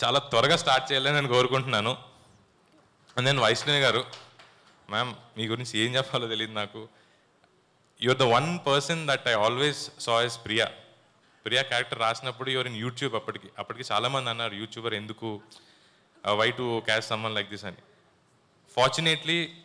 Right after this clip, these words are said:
ఈ స్టేజ్కి వచ్చేసరికి మీరు కూడా Baby లాంటి సినిమాతో ఎదిగి, రాజుగారు లాంటి ఒక producer, వైష్ణవిని పెట్టుకుందామా అన్న మాట వచ్చేదాకా మీరు ఎదిగారు. I'm very happy that we met at this point of our lives and our careers.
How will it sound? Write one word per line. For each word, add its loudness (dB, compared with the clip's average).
ఈ -10
స్టేజ్కి -2
వచ్చేసరికి -2
మీరు -4
కూడా 0
Baby 2
లాంటి 0
సినిమాతో 2
ఎదిగి, -2
రాజుగారు 4
లాంటి 0
ఒక -6
producer, 0
వైష్ణవిని 0
పెట్టుకుందామా -2
అన్న -6
మాట -2
వచ్చేదాకా -6
మీరు -6
ఎదిగారు. -2
I'm -4
very -4
happy -2
that -4
we -2
met -2
at -2
this -2
point 2
of -2
our -6
lives 0
and -2
our 2
careers. 0